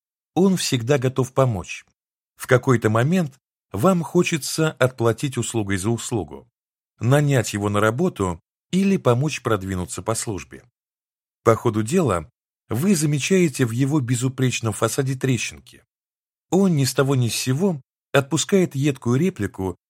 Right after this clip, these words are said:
или сплетничает о вас за вашей спиной. Потом происходит нечто и вовсе неприглядное. Эмоциональный взрыв, саботаж или предательство, что совсем не похоже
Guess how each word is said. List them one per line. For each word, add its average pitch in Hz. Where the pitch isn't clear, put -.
или 185
сплетничает 131
о 110
вас 151
за 113
вашей 92
спиной. 101
Потом 170
происходит 131
нечто 165
и 135
вовсе 107
неприглядное. 104
Эмоциональный 165
взрыв, 98
саботаж 110
или 139
предательство, 123
что -
совсем 135
не 104
похоже 113